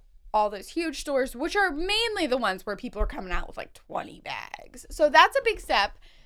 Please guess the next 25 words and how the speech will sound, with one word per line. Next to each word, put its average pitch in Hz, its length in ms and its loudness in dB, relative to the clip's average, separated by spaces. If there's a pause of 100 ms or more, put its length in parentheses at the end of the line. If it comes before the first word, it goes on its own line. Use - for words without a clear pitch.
(260)
uh, 262 200 4
in 269 120 -6
the 277 80 -2
right 359 120 2
direction. 320 640 2 (400)
The 269 680 0 (200)
bill 302 260 4
does 415 200 -2
not 254 680 4 (140)
put 403 140 -2
a 427 60 -2
fee 269 640 -6 (340)
or 262 340 2
ban 233 560 -2
paper 233 400 -4
bags. 349 680 0 (540)
It, 254 340 4 (540)
um, 214 560 -2 (480)
it 220 260 -6
specifically 302 560 -6
says 277 280 2
in 269 140 0
there 233 220 0
that, 220 240 0
like, - 360 -4